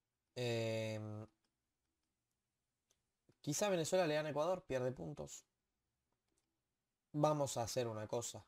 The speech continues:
Para mí, México pasa de grupo y Venezuela es la sor-, es una de las sorpresas del torneo. Y Ecuador,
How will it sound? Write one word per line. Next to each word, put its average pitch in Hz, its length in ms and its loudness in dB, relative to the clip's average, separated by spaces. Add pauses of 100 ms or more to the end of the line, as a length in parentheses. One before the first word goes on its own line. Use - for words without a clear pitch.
(140)
Para 120 240 2
mí, 135 200 -6 (160)
México 123 640 -4
pasa 123 460 2
de 113 100 0
grupo 120 460 -4 (1040)
y 120 200 2
Venezuela 117 800 -2 (100)
es 110 180 -4
la 107 180 -4
sor-, 101 340 -4 (100)
es 123 220 -6
una 117 220 -4
de 113 80 0
las 110 160 -4
sorpresas 143 760 0
del 113 160 -6
torneo. 95 460 -8 (920)
Y 113 100 0
Ecuador, 120 560 2